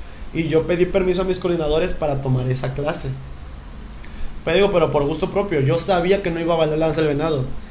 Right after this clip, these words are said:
Llega dos mil dieciocho, nos vamos a la gira de Estados Unidos. Y yo, este, ya, ya tenía algunos solistas, el Juan Gallo, que es, este,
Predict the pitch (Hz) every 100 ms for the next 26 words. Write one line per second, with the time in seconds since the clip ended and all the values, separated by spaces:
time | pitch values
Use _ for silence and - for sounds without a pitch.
0 | - - - - - - 135 170 185 175
1 | 151 175 165 - 185 196 202 180 151 170
2 | 170 156 151 170 151 165 156 151 180 220
3 | - - - - - - - - - -
4 | - - 139 139 151 165 175 175 151 135
5 | - 131 131 - 135 143 139 143 147 151
6 | 151 147 143 123 - 135 151 151 147 135
7 | 131 131 139 156 190 214 - - - -
8 | - - - - - - 131 127 147 135
9 | 139 123 117 113